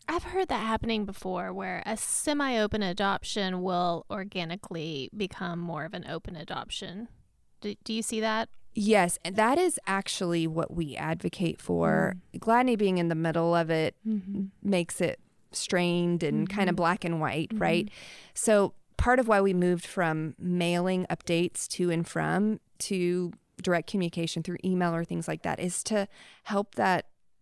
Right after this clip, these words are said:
Speaker 2: direct communication grow more organically. And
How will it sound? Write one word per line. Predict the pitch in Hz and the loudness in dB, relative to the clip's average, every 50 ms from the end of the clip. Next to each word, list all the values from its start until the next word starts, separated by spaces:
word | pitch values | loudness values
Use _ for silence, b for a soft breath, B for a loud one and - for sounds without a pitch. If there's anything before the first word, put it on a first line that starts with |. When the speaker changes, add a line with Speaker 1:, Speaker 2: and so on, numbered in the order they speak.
| 190 185 | -16 -4
Speaker 2:
direct | - 202 190 185 170 - | 0 2 2 2 2 0
communication | - 208 196 185 175 175 160 - - 196 180 175 - - 175 165 165 165 165 165 | -2 0 0 2 0 -2 -2 -2 0 0 0 0 -2 -2 -2 -2 0 0 -2 -2
grow | 170 165 - 180 185 185 196 214 240 233 220 | -4 -2 0 2 4 6 6 6 6 4 4
more | 185 175 170 165 160 - | 2 0 -2 -2 -2 -2
organically. | - 170 170 160 - 165 160 151 147 156 - - - 165 - 156 156 165 - B B B B B B B | -4 -4 -6 -6 -6 -6 -6 -6 -6 -8 -8 -8 -6 -6 -4 -6 -6 -8 -10 B B B B B B B
And | B 185 190 185 165 - | B 0 0 0 0 -2